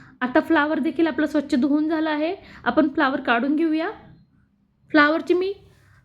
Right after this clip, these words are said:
मोठे छोटे असे तुकडे केले आहेत स्व-, बघण्यासाठी, स्वच्छ ब-, करण्यासाठी. फ्लावर स्वच्छ धुवून झाल्यानंतर आपण त्याचे छोटे थोडे काप करूया, कारण की आपल्याला हे चॉपरमध्ये फिरून घ्यायचे आहेत म्हणून.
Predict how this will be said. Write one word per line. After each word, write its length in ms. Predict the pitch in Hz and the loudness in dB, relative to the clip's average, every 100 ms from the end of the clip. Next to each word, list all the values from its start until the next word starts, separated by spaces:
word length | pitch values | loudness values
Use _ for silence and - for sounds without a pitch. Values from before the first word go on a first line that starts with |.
| _ | _
मोठे 520 | 285 269 277 262 311 294 | -2 0 0 0 0 0
छोटे 260 | 302 294 294 | 0 0 0
असे 180 | 277 285 | 0 -2
तुकडे 280 | 277 277 294 | -2 0 0
केले 220 | 320 311 | 0 0
आहेत 180 | 320 370 - - _ _ - | -2 -6 -10 -20 _ _ -20
स्व-, 140 | - - _ _ _ | -20 -20 _ _ _
बघण्यासाठी, 640 | 254 254 262 294 - 240 302 | 2 4 2 -2 -4 -4 -2
स्वच्छ 280 | 285 277 302 | -4 -2 -2
ब-, 220 | 285 - - - - | -2 -10 -20 -10 -2
करण्यासाठी. 640 | 285 247 294 320 262 339 427 - _ _ _ _ _ _ | 0 0 0 -2 0 0 -2 -10 _ _ _ _ _ _
फ्लावर 280 | 311 - - | 4 4 2
स्वच्छ 240 | 359 349 349 | -2 0 0
धुवून 260 | 294 320 | 0 0
झाल्यानंतर 440 | 330 311 285 277 277 | -2 -2 -2 -2 -2
आपण 240 | 277 285 | -2 -2
त्याचे 260 | 285 302 349 _ _ _ _ _ _ _ _ _ - _ 311 | 0 -2 -4 _ _ _ _ _ _ _ _ _ -20 _ 2
छोटे 240 | 294 277 - | 2 2 0
थोडे 160 | 294 302 | 0 0
काप 360 | 262 247 - | -2 -4 -2
करूया, 380 | 311 311 302 339 - - - | 0 0 0 -6 -10 -16 -4
कारण 200 | 254 269 | -2 0
की 80 | 285 | 0
आपल्याला 260 | 277 302 | -2 -2
हे 80 | 330 | -2
चॉपरमध्ये 540 | 330 277 269 285 311 339 | 0 0 2 0 0 2
फिरून 340 | 311 294 330 | 2 2 0
घ्यायचे 280 | 339 294 311 | -2 -2 -2
आहेत 320 | 294 294 - | -2 -6 -2
म्हणून. 280 | 294 285 | 0 0